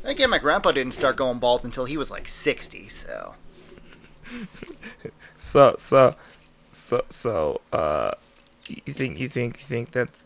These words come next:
Speaker 2: that, that, that'll be the case for you? You n-, n-, won't go bald till he's sixty?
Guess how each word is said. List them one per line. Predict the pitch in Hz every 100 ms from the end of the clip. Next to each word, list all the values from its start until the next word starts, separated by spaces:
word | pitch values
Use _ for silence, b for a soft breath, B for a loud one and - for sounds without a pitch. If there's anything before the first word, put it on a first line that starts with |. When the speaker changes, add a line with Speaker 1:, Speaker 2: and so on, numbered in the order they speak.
| -
Speaker 2:
that, | 127 -
that, | 131 123 -
that'll | 131
be | 120
the | -
case | - 117
for | -
you? | 127 127
You | 131 - -
n-, | 85 - - 101
n-, |
won't | - 131 139
go | 127
bald | 151 127 -
till | 131
he's | 120
sixty? | - 127 143